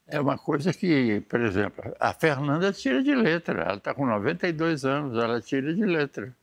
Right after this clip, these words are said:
E ela tá muito viva, muito jovem, muito bonita, né? Pra mim, ela é um exemplo.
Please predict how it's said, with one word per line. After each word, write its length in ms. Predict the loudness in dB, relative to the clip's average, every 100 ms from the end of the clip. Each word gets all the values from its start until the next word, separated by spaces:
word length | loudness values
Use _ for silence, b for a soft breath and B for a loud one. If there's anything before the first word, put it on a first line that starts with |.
| _ _ _ _ _ -2
E 80 | 2
ela 240 | 2 0
tá 160 | -2 0
muito 560 | 4 4 4 2 0
viva, 480 | -2 2 2 2 0
muito 320 | -2 -2 0
jovem, 580 | -2 0 0 0 0 -2
muito 240 | 0 -2 -4
bonita, 640 | -4 0 0 -2 -6 -12 _ _ _ _
né? 220 | -4 -4 -6 _ _ _ _ _ _ -12 -8 0
Pra 120 | 4
mim, 200 | 4 4
ela 240 | 2 0
é 40 | 2
um 80 |
exemplo. 480 | 2 2 0 -2 -6